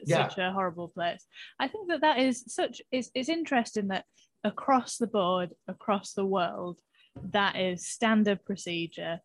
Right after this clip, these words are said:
Speaker 2: for that kind of job, you know, having asked to go to the toilet and,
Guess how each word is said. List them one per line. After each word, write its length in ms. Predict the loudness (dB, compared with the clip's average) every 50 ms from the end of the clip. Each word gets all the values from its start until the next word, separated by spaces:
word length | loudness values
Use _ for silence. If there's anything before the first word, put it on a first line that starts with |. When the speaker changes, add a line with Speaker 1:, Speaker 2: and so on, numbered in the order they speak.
| _ _ _ _ _ _ _ _ _
Speaker 2:
for 520 | 0 2 4 4 4 4 2 0 -2 -4 -8 _ _ _ _ _ _ _ 0
that 240 | 0 0 0 -2 -6
kind 320 | -8 -6 -4 -4 -4 -4
of 140 | -6 -8 -6
job, 360 | -4 -4 -2 -2 -2 -6 -8 -6
you 140 | -4 -2 -2
know, 100 | -2 -2
having 180 | -4 -4 -6 -6 -8 -8 -8
asked 300 | -8 -8 -8 -12 -8 -6
to 60 | -2
go 140 | -2 -2 -2
to 80 | -4 -6
the 100 | -8 -8
toilet 500 | -6 -4 -2 -2 0 0 -2 -2 -4 -4 -6 _ _ _ _ _ _ _ _ -6
and, 460 | -4 -4 -4 -4 -6 -8 -10 -14 -14